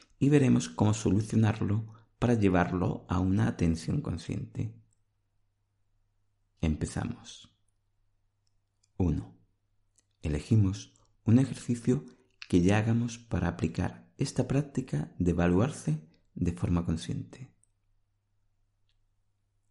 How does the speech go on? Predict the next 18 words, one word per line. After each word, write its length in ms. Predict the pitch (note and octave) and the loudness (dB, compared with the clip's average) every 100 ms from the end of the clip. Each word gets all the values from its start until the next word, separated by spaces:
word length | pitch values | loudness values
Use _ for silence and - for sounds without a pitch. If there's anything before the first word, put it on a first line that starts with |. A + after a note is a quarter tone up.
| _ | _
Dos. 500 | E2 - - - - _ _ _ _ _ _ _ _ - | -4 -4 -4 -14 -20 _ _ _ _ _ _ _ _ -2
Antes 500 | G2+ D3+ - A2 - | 0 0 -2 -4 0
de 60 | |
empezar 540 | E2+ D#2+ - - G#2+ - | 0 0 -2 -2 -2 -2
tu 100 | F2 | -4
ejercicio, 720 | - - A2+ G2+ - F#2 A2 - - _ _ | -4 -6 -4 -2 -2 -2 -4 -10 -20 _ _
recuerda 520 | - - - A2+ A2+ A2+ | -8 -4 2 4 4 2
poner 400 | G2+ F2 - - | 2 2 -2 -4
esa 420 | G#2+ - - - _ - | -2 -2 -6 -12 _ 2
intención 920 | D#3+ E3+ - F2+ - G2 A2 A2+ - - _ _ - | 2 2 0 -2 0 0 2 0 -6 -20 _ _ -8
de 240 | - F#2+ | 0 2
que 100 | F#2 | 2
vas 240 | G2 C#3+ A#2 | 0 0 0
a 40 | |
dar 340 | G2 F#2 - - | -2 -2 -6 0
importancia 920 | F#2 - F#2 - B2+ C3+ - C#3+ - - | 0 0 -4 0 -2 -2 -4 -6 -8 -4
a 100 | F#2 | -2
esa 440 | A2 - D3+ D#3 | -2 -2 -4 -4